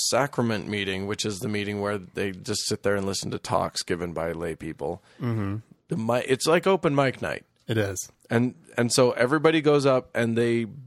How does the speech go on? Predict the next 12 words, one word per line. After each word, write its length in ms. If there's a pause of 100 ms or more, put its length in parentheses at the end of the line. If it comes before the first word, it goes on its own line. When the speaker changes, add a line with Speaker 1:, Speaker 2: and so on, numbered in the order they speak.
(260)
Speaker 1:
do, 260
they 140
bear 420
their 180
testimony 840 (240)
Speaker 2:
Mm-hmm. 160
Speaker 1:
and, 260
uh, 320
and, 380 (440)
and 180
they 260 (100)
literally 640